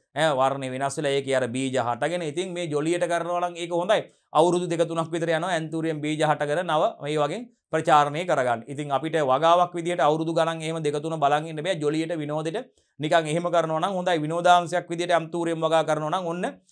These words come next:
බීජ මගින් ප්‍රචාරණය හොඳයි. එහෙම නැත්තම් පුතේ අපිට මේ වැඩේ කරගන්න බෑ. එක්ක පටක රෝපිත පැල ගන්න පුළුවන් දරුවනේ. නැත්තම් පුතේ ඒ වගේ අපිට, ම්, අ, කොටස් ගන්න පුළුවන් පුතේ. ර-, හම්,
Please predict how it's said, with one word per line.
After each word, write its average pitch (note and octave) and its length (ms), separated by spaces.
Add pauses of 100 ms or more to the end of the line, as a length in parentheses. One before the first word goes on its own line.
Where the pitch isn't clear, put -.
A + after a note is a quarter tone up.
(120)
බීජ F3+ 240
මගින් F3 260
ප්‍රචාරණය D#3+ 400
හොඳයි. E3 180
එහෙම D3 220
නැත්තම් D3+ 380
පුතේ D3 240
අපිට C#3 200
මේ D3+ 160
වැඩේ C#3+ 260
කරගන්න C3+ 460
බෑ. C3 140 (360)
එක්ක D3 120
පටක D#3 380
රෝපිත D3 340
පැල C#3 180
ගන්න C3+ 260
පුළුවන් C3 280
දරුවනේ. B2+ 340
නැත්තම් C#3+ 340
පුතේ C#3 240
ඒ C#3 40
වගේ C#3 220
අපිට, C3 240 (400)
ම්, B2 220 (680)
අ, C3 180
කොටස් D#3 360
ගන්න C#3 240
පුළුවන් C3 300
පුතේ. D3 280
ර-, C3 140
හම්, B2+ 320